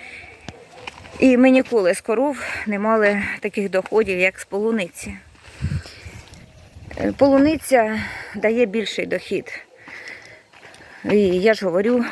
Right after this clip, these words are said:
особливо, якщо ви вирощуєте розсаду. Так що на полуниці можна хорошо заробляти, але ж я ж говорю, що це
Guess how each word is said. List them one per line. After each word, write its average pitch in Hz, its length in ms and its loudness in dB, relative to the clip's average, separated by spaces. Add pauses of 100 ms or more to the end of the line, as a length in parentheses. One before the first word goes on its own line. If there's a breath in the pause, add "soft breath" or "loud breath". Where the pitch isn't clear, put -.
особливо, 196 460 0
якщо 196 340 0
ви 190 120 4
вирощуєте 185 640 2
розсаду. 202 500 0 (1900 loud breath)
Так 247 220 4
що 190 180 0
на 208 440 2 (260)
полуниці 247 840 2 (480 loud breath)
можна 254 340 2
хорошо 220 420 0
заробляти, 220 680 0 (120)
але 180 540 -4
ж - 340 -10 (680 loud breath)
я 190 160 4
ж 185 140 -4
говорю, 202 300 0
що 180 180 -4
це 254 520 2